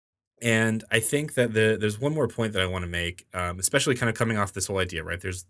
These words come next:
there's, um, there's been a historic anti-war movement in the United States, and it's very interesting and full of contradictions, but also full of very cool things and things that make me excited right now, even just thinking about them.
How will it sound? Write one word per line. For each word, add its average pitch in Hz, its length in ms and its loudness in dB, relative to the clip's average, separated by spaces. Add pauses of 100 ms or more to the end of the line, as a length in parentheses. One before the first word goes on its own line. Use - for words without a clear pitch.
there's, 92 340 -4
um, 87 360 -6 (480)
there's 104 200 2
been 147 220 8
a 120 40 4
historic 113 520 2
anti-war 92 500 0
movement 87 380 -8
in 85 60 -10
the 90 40 -8
United 85 280 -8
States, 85 360 -6
and 87 140 -12
it's - 240 -14 (180)
very 107 320 2
interesting 101 480 -2
and 90 140 -6
full 95 280 -4
of 90 240 -6
contradictions, 123 760 4
but 107 160 2
also 104 200 2
full 117 200 2
of 92 80 -2
very 98 160 2
cool 98 260 -6
things 135 480 2
and 92 220 -8
things 95 180 -6
that 90 200 -8
make 95 160 -6
me 90 60 -6
excited 90 360 -2
right 80 140 -12
now, 107 300 0
even 98 140 -14
just - 160 -14
thinking 104 240 -6
about 98 120 -2
them. 101 200 -2